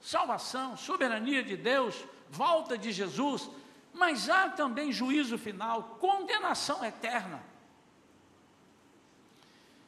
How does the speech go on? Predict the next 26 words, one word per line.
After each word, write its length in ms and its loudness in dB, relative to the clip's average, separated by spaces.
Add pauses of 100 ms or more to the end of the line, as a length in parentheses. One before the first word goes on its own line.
(440)
Eu 400 -6 (300)
tenho 200 -10
para 160 -4
mim 200 -6
que 160 -10
muita 480 -2
gente 340 -6
ainda 360 -4
não 220 -4
sabe 540 -4 (840)
que 120 -8
quando 280 -6
ele 140 -4
morrer 420 -4
não 220 -4
acabou 400 -4
nada. 360 -6 (520)
"Ah, 140 -8
não, 320 -8 (140)
fulano 280 -8
morreu, 340 -6
né? 240 -10
É, 340 -12
ele, 220 -14 (180)
ele 140 -18
descansou." 720 -10